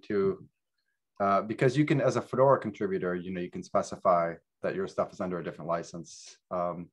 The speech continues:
it just M I T is the default. And so I, I asked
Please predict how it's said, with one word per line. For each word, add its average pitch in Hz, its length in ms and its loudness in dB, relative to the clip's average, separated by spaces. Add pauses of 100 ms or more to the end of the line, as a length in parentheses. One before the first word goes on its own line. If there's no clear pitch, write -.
(720)
it 87 140 -8
just - 220 -14
M 92 80 -8
I 92 80 -6
T - 120 -10
is 92 120 -10
the 92 80 -8
default. 92 560 0
And 92 180 -10
so 98 120 -4
I, 92 200 0 (180)
I 95 120 -2
asked 127 560 4